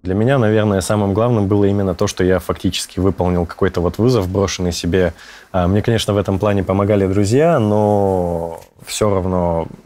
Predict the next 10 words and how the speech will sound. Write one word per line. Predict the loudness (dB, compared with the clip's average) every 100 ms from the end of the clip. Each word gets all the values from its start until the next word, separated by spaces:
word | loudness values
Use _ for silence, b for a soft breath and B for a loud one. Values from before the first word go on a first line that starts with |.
| -14
без | -6 0 2 0 -2 -2 -2 -2
какого-либо | -4 -2 0 0 0 2 0 -2 -8 _ _ _ _ _ _ _ _ -10
такого | -4 0 0
давления | 0 2 2 2 2 0
и | 0
самодисциплины | -2 -2 -2 -4 -4 0 2 2 0 -2 -2
ничего | -4 -4 -2 -2
не | 0
получилось | 0 0 0 0
бы. | -2